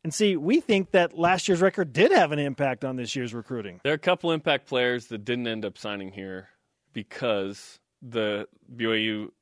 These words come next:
Speaker 2: went four and nine, and then certain coaches were, listen, Reno Mahe was a tremendous recruiter.
Speaker 1: Absolutely.
Speaker 2: People like Ty Detmer, okay?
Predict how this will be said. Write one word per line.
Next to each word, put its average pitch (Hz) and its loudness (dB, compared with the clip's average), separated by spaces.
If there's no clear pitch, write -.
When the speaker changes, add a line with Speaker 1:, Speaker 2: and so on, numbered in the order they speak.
Speaker 2:
went 110 -10
four 123 -6
and 135 -4
nine, 113 -6
and 110 -6
then 107 -4
certain 120 -6
coaches 123 -6
were, 135 -6
listen, 180 0
Reno 185 0
Mahe 135 0
was 107 -8
a 98 -20
tremendous 127 -10
recruiter. 165 -12
Speaker 1:
Absolutely. 139 -4
Speaker 2:
People 214 0
like 220 2
Ty 202 2
Detmer, 208 -4
okay? 131 -6